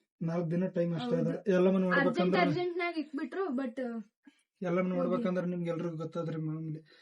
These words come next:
Speaker 1: ಮಾಡ್ದವ್ರಿಗೆ ಗೊತ್ತಿರ್ತದ. ಒಂದ್ ವಾರದಾಗ ಎಲ್ಲಮ್ಮನ್ ಮಾಡ್ಬೇಕಂದ್ರ
Speaker 2: ಭಾಳ
Speaker 1: ಅಷ್ಟೊಂದು ಸುಲಭವಾದ ಮಾತಲ್ಲ ಅದು. ತುಂಬಾ ಕಷ್ಟಗಳಿರ್ತಾವ, ತುಂಬಾ ಕೆಲ್ಸಗಳದ್ ಇರ್ತಾವ. ಅದ್ರಾಗ ಬೇರೆ ಅವ್ನ ಒಬ್ನೇ ಆಗ್ಯಾನ.
Speaker 2: ಹ್ಮ್.
Speaker 1: ಇನ್ನೊಬ್ರು ಅವ್ರ ಅಣ್ಣವ್ರು ಅವ್ರ, ಅವ್ರಿಬ್ರು ಆಗ್ಯಾರ. ಅವ್ರಿಬ್ರು ಅಷ್ಟೊಂದು ಇದ್ ಮಾಡಕ್ಕಾಗಲ್ಲ. ನಾನೊಂದ್ ಸ್ವಲ್ಪ ಹೋಗ್ಬಿಟ್ಟು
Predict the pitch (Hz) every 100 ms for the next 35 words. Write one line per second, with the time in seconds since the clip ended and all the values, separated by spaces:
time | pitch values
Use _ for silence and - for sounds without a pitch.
0 | _ _ 170 170 170 170 165 165 165 156
1 | 156 160 - 175 170 170 165 170 170 170
2 | 165 156 165 160 156 156 156 160 156 160
3 | 160 143 - _ _ - 247 233 196 190
4 | 180 - 175 180 180 165 165 156 165 156
5 | 160 170 170 165 160 139 170 160 160 147
6 | 151 151 151 151 143 156 151 147 147 -
7 | 156 151 160 156 156 151 147 139 147 147
8 | 143 143 190 - _ - 247 240 180 175
9 | 170 170 160 156 165 160 156 151 220 -
10 | _ _ _ 170 160 156 170 160 156 156
11 | 156 175 170 165 170 160 - 170 165 156
12 | 151 143 151 151 185 185 196 196 196 180
13 | 175 180 175 170 160 175